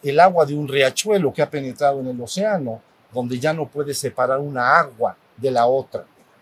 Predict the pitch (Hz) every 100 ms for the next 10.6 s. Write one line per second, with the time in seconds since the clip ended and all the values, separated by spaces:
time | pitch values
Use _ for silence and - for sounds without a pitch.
0 | _ - - - 190 - 180 175 160 143
1 | 123 113 - 147 135 123 120 117 113 160
2 | 214 156 120 113 123 _ _ 240 285 208
3 | 147 139 135 127 123 127 135 131 139 143
4 | - 123 127 127 131 123 113 101 110 95
5 | 123 123 143 165 202 _ _ _ _ _
6 | _ _ _ 135 139 127 - 180 - _
7 | _ _ _ _ 185 202 190 220 214 202
8 | 196 - 208 196 185 202 214 196 190 196
9 | 190 190 196 311 294 - - - _ -
10 | 190 208 185 190 196 160